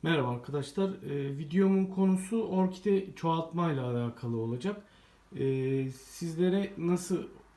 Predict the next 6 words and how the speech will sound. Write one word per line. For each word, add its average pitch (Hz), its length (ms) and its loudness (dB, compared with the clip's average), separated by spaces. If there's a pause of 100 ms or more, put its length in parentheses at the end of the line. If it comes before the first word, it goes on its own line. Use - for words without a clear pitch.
(120)
pratik 170 260 -4
şekilde 151 560 -2 (440)
orkide 151 480 2
çoğaltabileceğimizin 147 1300 -2 (760)
videosunu 143 580 -2
çekeceğim. 131 460 -6